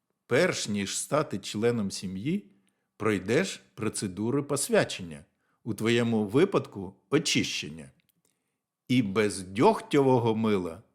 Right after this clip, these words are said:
нам не обійтися». Робота закипіла. Незабаром чисте,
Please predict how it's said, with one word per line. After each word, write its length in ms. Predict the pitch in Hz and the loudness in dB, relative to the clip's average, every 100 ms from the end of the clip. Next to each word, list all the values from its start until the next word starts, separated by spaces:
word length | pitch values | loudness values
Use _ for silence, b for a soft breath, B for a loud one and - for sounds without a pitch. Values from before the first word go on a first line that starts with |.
| _ | _
нам 480 | 98 95 131 170 127 | -12 -4 -2 -2 -2
не 200 | 120 139 - | -4 -4 -4
обійтися». 960 | 123 131 135 131 131 104 85 - - 73 _ _ _ _ _ b b b b b b b _ _ | -6 -4 -4 -4 -8 -14 -12 -14 -16 -20 _ _ _ _ _ b b b b b b b _ _
Робота 440 | 120 139 233 247 | 0 4 4 4
закипіла. 760 | 202 135 165 170 107 101 95 95 - _ | 4 4 2 -2 0 0 -2 -6 -18 _
Незабаром 680 | 107 107 98 120 160 175 131 | -12 -10 -6 -2 0 0 -2
чисте, 560 | 104 165 175 - 139 131 | -4 -8 -8 -4 -4 -4